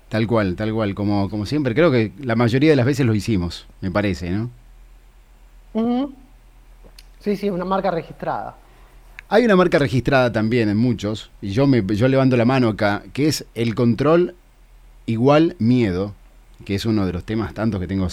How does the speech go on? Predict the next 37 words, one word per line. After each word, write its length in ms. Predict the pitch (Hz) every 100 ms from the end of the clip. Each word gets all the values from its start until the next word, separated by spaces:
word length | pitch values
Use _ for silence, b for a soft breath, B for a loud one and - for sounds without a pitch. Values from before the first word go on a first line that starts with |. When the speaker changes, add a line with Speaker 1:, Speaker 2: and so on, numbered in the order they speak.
| - 87
Speaker 1:
eh, 160 | 87
tengo 180 | 107 104
acá 140 | 95
para, 260 | 98 95 87
para 160 | - 87
anotar, 320 | 87 80 76
¿no? 160 | 110 120 B B B B B -
Para, 300 | 120 110 104
para 200 | 110 107
charlar. 380 | 110 101 87 71 b b b
¿En 120 | 151
qué 80 | 220
desemboca 400 | 202 175 147 127
esto 160 | 117 120
del 120 | 107
control? 380 | 117 110 113 117
Obviamente 320 | 170 156 143
no 100 | 123
tenemos 240 | 113 107
nada 240 | 117 117 98
controlado. 540 | 95 92 104 95 90
Lo 80 | 123
Speaker 2:
Ujú. 80 | 156
Speaker 1:
único 160 | 120
que 60 | 101
sabemos 280 | 110 131 117
que 120 | 98
sí 260 | - 139 156
va 100 | 123
a 20 |
suceder 480 | 110 104 110 147 147
en 80 |
algún 260 | - 110 120
momento 300 | 120 202 151
es 40 |
la 100 | 107
muerte. 500 | 110 127 95 90 78